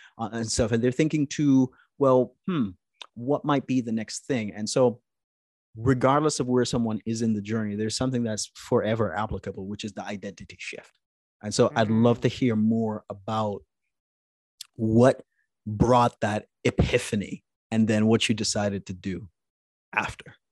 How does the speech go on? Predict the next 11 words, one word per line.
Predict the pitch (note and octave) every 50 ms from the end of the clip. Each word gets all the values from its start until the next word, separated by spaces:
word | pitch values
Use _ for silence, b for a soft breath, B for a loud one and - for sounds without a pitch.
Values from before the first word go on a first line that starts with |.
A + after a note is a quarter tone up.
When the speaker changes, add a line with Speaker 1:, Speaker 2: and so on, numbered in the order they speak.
| _
Speaker 2:
Ye-, | - E3 F#3+ F#3 _ _ _ _ _ _ _ _ _
yeah. | - D#3 E3 G3 G#3 G#3 F3 C3+ -
So, | - - - G#3 G3 F#3 F3+ F3 E3+ F3+ - _ _ _
so | - - -
I | F#3+ F#3
knew | F#3+ G3 A3+ C4+ D#4 D#4+ E4 E4 E4 D#4+ D4+ C#4+ _ _ _ _ _ _ _ _ _
I | F3+ F#3+
didn't | G3 G#3+ G#3 G3+
wanna | G3 F#3+ F3 E3
do | E3+ E3
engineering. | D#3+ D3+ C3 C3+ C#3+ B2 A2 G2+ _